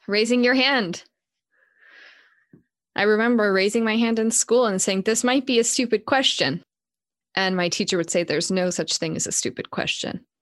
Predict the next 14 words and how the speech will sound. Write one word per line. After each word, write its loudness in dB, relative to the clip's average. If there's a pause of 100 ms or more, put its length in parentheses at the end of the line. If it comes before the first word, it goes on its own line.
Why 0
has -2
it -2
become -4 (380)
unpopular -2 (600)
to -6
question. -6 (380)
You -2
have -2
to 0
wonder 0 (800)
why -2 (840)
people 0
with -2